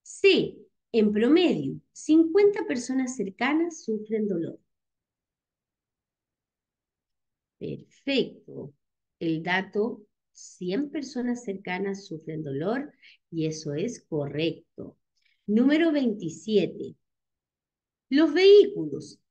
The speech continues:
los vehículos deberán circular por la mitad derecha de la calzada, salvo en el siguiente caso, entre otros.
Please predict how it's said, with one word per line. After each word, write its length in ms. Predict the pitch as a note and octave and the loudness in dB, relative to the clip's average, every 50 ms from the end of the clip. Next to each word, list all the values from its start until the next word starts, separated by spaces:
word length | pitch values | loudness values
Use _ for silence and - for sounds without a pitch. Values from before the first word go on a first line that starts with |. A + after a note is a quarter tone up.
| _ _ _ _ _ _ _ _ _ _ _ _ _ _ _ _ _ _ _ _ _ _ _ _ - | _ _ _ _ _ _ _ _ _ _ _ _ _ _ _ _ _ _ _ _ _ _ _ _ -4
los 200 | B3 B3 A#3+ A#3+ | -2 -2 0 2
vehículos 720 | C#4+ D#4+ E4+ E4 - - - E3+ D#3+ D#3+ D#3 D#3 - - - | 4 6 6 6 4 2 0 -4 -4 -4 -4 -6 -8 -14 -16
deberán 560 | A3 G3+ G#3 D4 D4 D4 E4+ E4+ G4+ A4+ A#4 | -10 -4 -2 0 2 2 2 2 2 0 -2
circular 760 | - - A4+ G#4+ G4+ - D4 C#4+ C4+ B3+ G3+ D#3+ D#3 - - _ | 0 2 2 2 2 0 -4 -4 -2 -2 -2 -4 -6 -8 -12 _
por 140 | - C4 C4+ | -8 -4 -2
la 160 | D4+ E4 E4 | 2 4 4
mitad 260 | E4+ E4+ E4 G4 G#4 G4+ | 4 2 2 -2 -2 -2
derecha 480 | G#4 G#4 - D#4+ D#4 D#4 - - D#4+ | 0 0 0 -2 -2 -4 -6 -6 -6
de 100 | D4+ D4+ | -4 -4
la 140 | D4+ D4 C#4+ | -4 -4 -6
calzada, 680 | D4 C#4+ C#4+ C#4 - - G4 G4 E4+ A3 D#3+ - - _ _ _ _ _ _ _ _ | -6 -8 -8 -10 -8 -6 -6 -4 -4 -4 -8 -10 -12 _ _ _ _ _ _ _ _
salvo 800 | - - - - A#4 A#4+ A#4+ A#4+ A4+ A#4 A#4 A#4+ A#4+ A#4+ A#4+ - | -20 -16 -2 2 4 6 6 6 6 4 2 0 -4 -4 -6 -4
en 120 | - A#3+ | -2 0
el 200 | A3+ G3+ G3 G#3 | 2 2 0 0
siguiente 500 | - - F#3+ D#3+ E3 D#3+ E3 E3 G3 G3+ | -2 -6 -4 -4 -4 -4 -4 -4 -8 -8
caso, 560 | G#3 - G#3 G3 G3 F#3+ - - D4+ F4 G4+ - _ _ | -4 -2 -2 -2 -2 -4 -8 -10 -10 -10 -10 -14 _ _
entre 320 | - C4+ D#4 D#4+ - A4 G4+ | -6 -6 -6 -4 -6 -6 -8
otros. 560 | - - - _ _ _ _ - - - _ | -8 -12 -14 _ _ _ _ -20 -20 -20 _